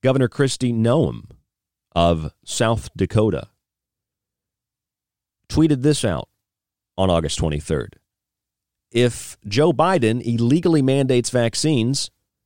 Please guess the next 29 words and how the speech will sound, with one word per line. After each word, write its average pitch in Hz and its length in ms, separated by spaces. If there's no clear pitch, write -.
I 104 120
will 120 100
take 117 320
every 190 320
action 185 380
available 156 680
under 196 280
the 190 100
law 110 500
to 120 100
protect - 500
South 151 420
Dakotans 101 680
from 110 480
the 95 140
federal 127 680
government." 90 560
Now 98 200
that 139 420
there, 95 520
doesn't 190 260
matter 196 280
what 131 280
your 131 160
opinion 127 400
is 90 320
on 107 200
a 98 60
vaccine, 87 720